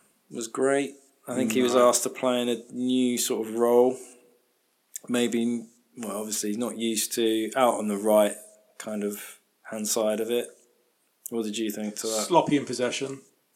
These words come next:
Speaker 2: Which
Speaker 1: Yeah, he was,
Speaker 2: not
Speaker 1: unusually.
Speaker 2: particularly like him.
Speaker 1: No.
Speaker 2: Yeah, um, uh, very sloppy in possession. And I guess the, the only thing that I can say about those three in particular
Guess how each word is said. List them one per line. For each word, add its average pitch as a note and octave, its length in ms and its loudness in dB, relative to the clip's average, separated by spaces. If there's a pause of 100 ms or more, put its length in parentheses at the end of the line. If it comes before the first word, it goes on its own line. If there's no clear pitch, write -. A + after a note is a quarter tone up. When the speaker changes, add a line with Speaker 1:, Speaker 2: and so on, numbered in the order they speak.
(440)
Speaker 2:
Which B2+ 140 2
Speaker 1:
Yeah, A#2+ 200 6
he A#2+ 100 4
was, A#2+ 380 6
Speaker 2:
not A#2+ 140 4
Speaker 1:
unusually. B2+ 220 4
Speaker 2:
particularly A2 300 6
like F3 260 4
him. B2 200 -2
Speaker 1:
No. A#2 180 6
Speaker 2:
Yeah, C3 520 2
um, C#3 840 2 (120)
uh, C3 440 -2
very E3 260 0
sloppy D3+ 300 -4
in C3 80 -8
possession. B2 640 -6
And D3+ 160 -2
I D#3 60 0
guess F#3+ 260 -2
the, E3+ 240 -4 (380)
the D3+ 60 -2
only F3+ 120 0
thing F#3 200 -6
that E3 200 -8
I D3 160 -2
can C#3 240 -8
say C#3 260 0
about C3+ 300 2
those C#3 380 2
three C#3 220 4
in A2 80 -4
particular B2+ 640 -2